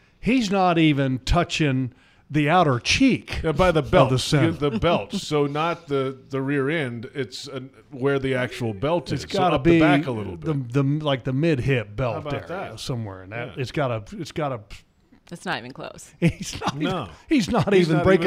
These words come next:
Speaker 2: even
Speaker 1: the plane of the end of the cheeks of the
Speaker 2: No.
Speaker 1: center.
Speaker 2: No.
Speaker 1: Okay, not even close.
Speaker 2: Not even one cheek. Both cheeks,
Speaker 1: And it's,
Speaker 2: no cheeks.
Speaker 1: it's not all the time. I mean, it's occasionally that he is so far back. And last week, he obviously wanted to have that advantage
Speaker 3: Mm-hmm.
Speaker 1: 'cause he's going against a marvelous player in Aiden Hutchinson.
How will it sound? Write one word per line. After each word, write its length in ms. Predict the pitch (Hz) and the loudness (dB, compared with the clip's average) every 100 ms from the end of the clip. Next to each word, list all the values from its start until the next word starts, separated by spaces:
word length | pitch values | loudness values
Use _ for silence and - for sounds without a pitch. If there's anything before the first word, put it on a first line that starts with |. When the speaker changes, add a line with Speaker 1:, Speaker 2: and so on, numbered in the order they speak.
| 160 | 0
Speaker 2:
even 120 | 139 - - | -2 -12 -10
Speaker 1:
the 100 | - | -8
plane 460 | - - 190 208 202 | -6 -2 2 2 4
of 120 | 165 | 4
the 140 | 147 175 | 4 2
end 120 | 196 | 2
of 80 | 143 | -2
the 80 | 131 | -4
cheeks 440 | - 285 180 - | -2 -2 -2 -4
of 100 | 147 | -2
the 60 | 123 | -2
Speaker 2:
No. 40 | |
Speaker 1:
center. 340 | 107 143 104 - - | -2 -2 -4 -10 -10
Speaker 2:
No. 240 | 127 98 | -10 -8
Speaker 1:
Okay, 280 | 123 - 151 | -10 -8 -6
not 180 | 156 190 | -4 -2
even 160 | 175 135 | -2 -4
close. 140 | - | -6
Speaker 2:
Not 200 | 202 - | -4 -2
even 160 | 160 147 | -2 -2
one 240 | 143 156 | -4 -4
cheek. 260 | 147 - - _ | -6 -12 -16 _
Both 240 | 143 170 | -4 -4
cheeks, 280 | - 151 151 | -6 -8 -4
Speaker 1:
And 80 | 220 | -2
it's, 100 | 220 | -2
Speaker 2:
no 180 | 156 165 | -2 -4
cheeks. 360 | - - - - | -4 -8 -8 -8
Speaker 1:
it's 200 | - 208 | -4 0
not 200 | 247 196 | 4 6
all 220 | 170 135 | 6 4
the 80 | 117 | 0
time. 520 | 175 175 117 98 117 | 0 2 0 -6 -6
I 60 | 135 | -2
mean, 180 | 139 135 | -2 -2
it's 160 | 127 | -4
occasionally 880 | 156 - 190 180 120 101 87 78 _ 131 | -8 0 4 4 2 -4 -10 -20 _ -10
that 200 | 131 117 | -6 -4
he 240 | 117 143 127 | 0 2 2
is 380 | 113 107 - - | -2 -6 -10 -14
so 380 | - - 170 135 | -14 -4 -2 -2
far 300 | - 120 98 | -2 -4 -4
back. 300 | 98 85 - - - _ _ _ _ | -10 -14 -18 -20 -20 _ _ _ _
And 320 | 139 127 120 | -6 -4 -4
last 340 | 135 170 185 135 | 0 0 0 -2
week, 220 | 120 120 | -4 -4
he 120 | 139 | -4
obviously 380 | 113 113 - 127 | -4 -4 -6 -6
wanted 300 | 110 117 107 | -4 -6 -6
to 60 | 101 | -6
have 260 | 117 110 | -6 -6
that 160 | 110 104 | -6 -8
advantage 600 | 92 123 170 156 110 - | -6 -2 -2 -2 -4 -10
Speaker 3:
Mm-hmm. 340 | - 180 175 - | -16 -16 -14 -8
Speaker 1:
'cause 160 | 131 | -4
he's 140 | 123 101 | -4 0
going 240 | 131 120 | 2 2
against 360 | 113 127 120 123 | 0 -2 -2 -6
a 60 | |
marvelous 540 | 110 117 135 147 113 - | -6 -2 -2 -2 -6 -8
player 360 | - 120 120 | -6 -4 -4
in 60 | 113 | -4
Aiden 240 | 117 123 | -4 -4
Hutchinson. 540 | 123 190 - 104 - | -4 -4 -8 -14 -16